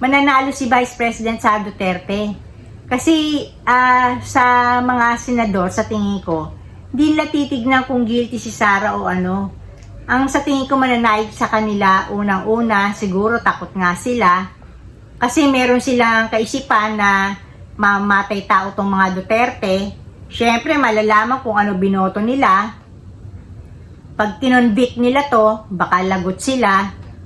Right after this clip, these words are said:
May utusan to, no? Na habang bumababa sila sa sakyan nila, bang! Di ba?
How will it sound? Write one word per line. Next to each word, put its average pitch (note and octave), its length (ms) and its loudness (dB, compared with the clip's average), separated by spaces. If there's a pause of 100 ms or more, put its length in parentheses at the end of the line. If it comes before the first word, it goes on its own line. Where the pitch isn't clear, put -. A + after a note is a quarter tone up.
(220)
May F3+ 160 -4
utusan G#3 640 0
to, G#3 320 0
no? G3+ 400 -2 (240)
Na F#3+ 160 2
habang F#3 480 0
bumababa F3+ 560 0
sila G3 240 -4
sa F#3 240 -6
sakyan G3+ 240 -2
nila, A3 480 0 (480)
bang! G#3 560 2
Di F3 80 -2
ba? G3 340 2